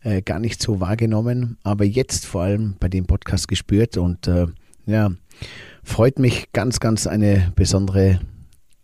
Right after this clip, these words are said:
Begebenheit und, äh, viel Spaß,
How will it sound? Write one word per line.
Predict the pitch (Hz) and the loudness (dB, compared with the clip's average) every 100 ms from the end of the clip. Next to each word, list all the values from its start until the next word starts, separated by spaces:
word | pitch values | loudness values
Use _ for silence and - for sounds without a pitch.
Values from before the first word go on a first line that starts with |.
| _ - _ - - - - | _ -20 _ -20 -20 -20 -2
Begebenheit | - 92 95 107 95 104 104 - - - | 2 4 4 2 2 2 2 -2 -10 -8
und, | 87 87 87 90 | -4 -4 -4 -2
äh, | 87 87 85 73 - _ - - - - - - _ _ _ _ | 0 0 -2 -4 -16 _ -20 -20 -20 -18 -18 -18 _ _ _ _
viel | - 147 | 0 2
Spaß, | 139 107 127 | 4 2 2